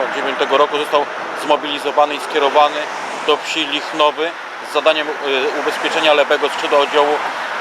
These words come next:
wydzielonego w Chojnice. Przepraszam za hałas, bo to jest bardzo ruchliwa droga, no ale mam nadzieję, że coś będzie słychać. Pierwszego września trzydziestego dziewiątego roku pozycje pułku zostały zaatakowane przez oddział dywizji zmotoryzowanej, e, generała Wiktorina.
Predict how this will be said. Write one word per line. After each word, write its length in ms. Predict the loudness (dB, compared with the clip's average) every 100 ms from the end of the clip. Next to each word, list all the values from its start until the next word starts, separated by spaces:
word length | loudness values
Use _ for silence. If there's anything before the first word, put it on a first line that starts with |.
| 0
wydzielonego 580 | 2 4 4 2 0
w 60 | 0
Chojnice. 400 | 0 -2 -6 -8 -8 -10 -8
Przepraszam 460 | -4 4 4 4 -4
za 140 | -2
hałas, 360 | 0 2 2 0 0
bo 80 | -8 -4
to 60 | -4
jest 160 | -4 2
bardzo 220 | 0 2
ruchliwa 400 | -4 -2 0 2
droga, 300 | 2 2 2 4
no 60 | 4
ale 140 | 4 2 0 -2 0
mam 140 | 2
nadzieję, 320 | 2 2 0
że 60 | 0
coś 220 | 0 0 0
będzie 240 | 0 0 2
słychać. 340 | 2 2 2 0 0 -2 -2 -2 -2 -2 -2 0
Pierwszego 340 | 0 2 2 0
września 340 | 0 -2 -2
trzydziestego 480 | -4 -6 -4 -4 -4
dziewiątego 460 | -4 -4 -4 0 4
roku 260 | 4 2
pozycje 380 | -2 -2 -2 -4
pułku 320 | 0 2 4 6
zostały 300 | 6 4 4
zaatakowane 680 | 2 2 2 0 0 0 -2
przez 240 | -6 -4
oddział 280 | -2 0 -2
dywizji 480 | -2 -4 -4 -10 -8
zmotoryzowanej, 680 | -4 -2 -2 0 2 2 0 -6 -14 -14 -12 -4
e, 320 | 4 6 6
generała 560 | 4 2 6 6 6 4
Wiktorina. 600 | 0 -4 -2 -2 -2 -6